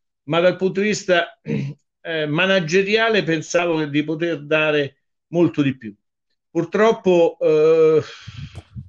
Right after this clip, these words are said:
eh, sai, Giulio, eh, in campo commerciale, imprenditoriale e industriale tu controlli i bilanci, eh, vedi,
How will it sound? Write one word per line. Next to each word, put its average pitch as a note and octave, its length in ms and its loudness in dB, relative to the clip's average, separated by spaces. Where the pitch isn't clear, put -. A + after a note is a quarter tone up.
eh, C#2+ 640 -10
sai, B2 520 -2
Giulio, A#2 340 -6
eh, E3 300 -10
in D3+ 120 -6
campo D3+ 1200 2
commerciale, D3+ 640 -4
imprenditoriale C#3+ 1300 -2
e C3+ 680 -2
industriale D#3+ 800 0
tu D3 580 2
controlli D3+ 600 0
i C#3+ 40 2
bilanci, F3+ 1000 -2
eh, C3+ 600 -2
vedi, C#3 840 2